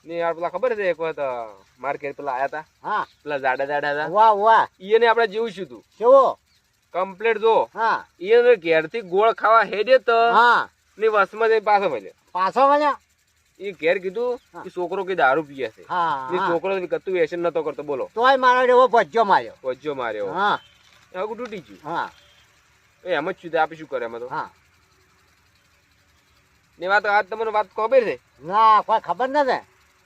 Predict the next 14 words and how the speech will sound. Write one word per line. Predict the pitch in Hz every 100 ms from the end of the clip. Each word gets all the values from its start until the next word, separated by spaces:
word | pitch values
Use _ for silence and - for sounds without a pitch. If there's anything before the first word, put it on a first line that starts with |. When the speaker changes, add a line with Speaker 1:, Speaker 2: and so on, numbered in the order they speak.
| _ _ _ _ _ _ _ _ -
Speaker 1:
પેલા | 175 196 180
નાગજીજી | 165 175 175 208 220 214
તો | 208
ખબર | 202 208 254
છે? | 240 135 _ 151
Speaker 2:
વાહ, | 185 240 220
વાહ. | 240 240 127 - _
Speaker 1:
એને | 175 214 226
એક | 202
ભાગમાં | 165 143 202 214
કોઈ | 202
લખવો | 165 - 190
માર્યો | 180 147 117
છે. | 101